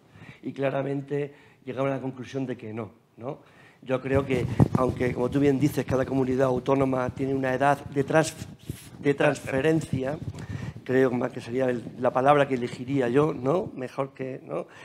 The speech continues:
Yo creo que, desde el punto de vista pediátrico,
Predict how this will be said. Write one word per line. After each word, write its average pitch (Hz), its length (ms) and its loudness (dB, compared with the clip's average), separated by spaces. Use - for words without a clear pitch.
Yo 135 180 6
creo 135 480 8
que, 143 840 6
desde 143 260 -2
el 139 40 -2
punto 156 280 2
de 156 60 6
vista 147 320 4
pediátrico, 151 1000 2